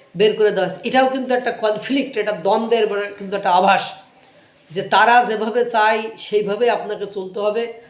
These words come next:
তারা যেভাবে বলে সেভাবেই আপনাকে বলতে হবে। আপনি তাদের মতের বাইরে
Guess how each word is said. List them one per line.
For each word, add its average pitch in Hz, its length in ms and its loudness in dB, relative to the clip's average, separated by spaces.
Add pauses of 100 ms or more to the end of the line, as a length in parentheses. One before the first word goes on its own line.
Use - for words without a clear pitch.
(140)
তারা 208 220 4
যেভাবে 226 420 4
বলে 233 280 0
সেভাবেই 220 400 2
আপনাকে 254 360 -2
বলতে 202 320 -4
হবে। 247 380 2 (340)
আপনি 196 320 0
তাদের 196 300 -2
মতের 196 340 0
বাইরে 226 440 0